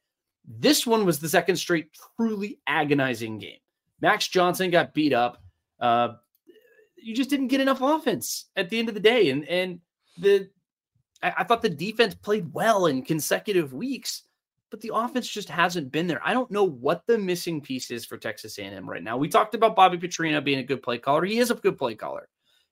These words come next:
You do lose Connor Wegman, your starting quarterback, but Max Johnson's been pretty good. It's just the rest of the offense. Just there, there just seems to be something missing in College Station. I don't know what it is, but they gotta figure it out. <laughs> I mean, they don't have, unless they wanna go find seventy-six million dollars somewhere.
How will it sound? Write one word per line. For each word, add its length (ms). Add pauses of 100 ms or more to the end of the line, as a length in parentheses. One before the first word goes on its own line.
(120)
You 100
do 140
lose 240
Connor 280
Wegman, 380
your 80
starting 300
quarterback, 520 (280)
but 80
Max 180
Johnson's 400
been 180
pretty 200
good. 400 (680)
It's 140
just 200
the 100
rest 300
of 40
the 100
offense. 380
Just 320
there, 140 (160)
there 180
just 220
seems 300
to 60
be 120
something 400
missing 320
in 100
College 320
Station. 360
I 100
don't 120
know 80
what 160
it 80
is, 360 (400)
but 160
they 80
gotta 160
figure 320
it 40
out. 340
<laughs> 40
I 60
mean, 120
they 60
don't 120
have, 240
unless 200
they 80
wanna 140
go 240
find 240
seventy-six 560
million 240
dollars 340
somewhere. 380